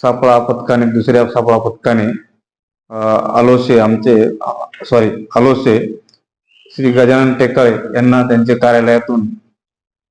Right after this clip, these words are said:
अ, सदर गुन्ह्यामध्ये ताब्यात घेण्यात आलं व या प्रकरणी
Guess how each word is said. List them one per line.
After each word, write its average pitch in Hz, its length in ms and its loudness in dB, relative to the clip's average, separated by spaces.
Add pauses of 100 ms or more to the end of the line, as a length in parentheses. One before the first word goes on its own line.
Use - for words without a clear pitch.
(120)
अ, 104 340 -4 (400)
सदर 127 200 2
गुन्ह्यामध्ये 117 440 2
ताब्यात 120 340 2
घेण्यात 117 300 0
आलं 107 240 -2 (360)
व 117 400 -2 (240)
या 123 100 2
प्रकरणी 127 760 0